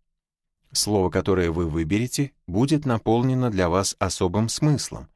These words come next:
именно потому, что обозначает хорошо знакомое вам чувство. Это один из аспектов прежнего «я», который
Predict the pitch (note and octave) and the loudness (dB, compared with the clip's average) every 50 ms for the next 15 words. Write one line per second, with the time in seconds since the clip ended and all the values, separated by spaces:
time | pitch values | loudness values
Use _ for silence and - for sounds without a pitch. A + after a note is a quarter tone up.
0 | _ _ _ _ - - G#2 G2+ F#2+ F2+ F2 E2+ D2+ - F2 - - D2+ D#2+ G2+ | _ _ _ _ -4 -2 0 0 2 0 0 -2 -4 -4 -4 -2 -2 0 0 2
1 | C3+ D3 C#3 - _ _ _ _ _ - - - - C3 - - B2 A2+ A2+ A#2 | 0 0 -2 -4 _ _ _ _ _ -14 -8 -2 0 0 2 2 0 0 2 2
2 | G2+ G#2 G#2+ G2+ - - - C3+ C#3+ C#3+ C3+ - - _ _ _ - - B2+ B2 | 2 2 0 0 0 0 0 2 2 2 0 -2 -6 _ _ _ -6 -2 0 0
3 | A#2 A2 G2 - - B2 B2 A#2+ G#2+ G#2 F#2+ - - G#2+ G2+ G2 G2 G2 F2+ G#2+ | 0 0 -2 -2 -2 -2 0 0 2 0 0 2 2 2 2 2 2 2 2 0
4 | A2 G#2+ - - - G#2 D2+ - - - - - - _ _ _ _ _ - - | 0 -2 -4 -6 -6 -6 -6 -8 -8 -12 -14 -18 -20 _ _ _ _ _ -20 -20
5 | - - - - C3 C3+ C3+ - C3+ B2+ B2+ - - A2+ A#2 A2 F2+ F2 G#2+ C#3 | -20 -20 -8 -2 0 0 0 2 2 0 0 2 0 -2 -2 -2 -2 -2 0 2
6 | D3+ D3+ D3+ - A#2+ G#2+ A2+ G#2+ G2 - - - A#2 B2 - - - A#2 A2 - | 2 0 0 -2 -2 0 0 0 0 -2 -4 -2 -2 -2 -2 -2 -4 -4 -4 -4
7 | - - F#2+ G2 G2 F2+ F2+ F#2 F#2+ F#2 F#2 F2 D2+ C#2+ D2 C#2+ C2 B1 - _ | -4 -2 0 0 0 0 0 -2 -2 0 -2 -2 -2 -4 -6 -6 -8 -10 -14 _
8 | _ _ _ _ _ _ _ _ _ _ - - E2 D#2 D#2 E2 F#2 B2 C#3+ G#2+ | _ _ _ _ _ _ _ _ _ _ -6 -4 -4 -4 -2 0 0 0 0 0
9 | D2+ - | -4 -8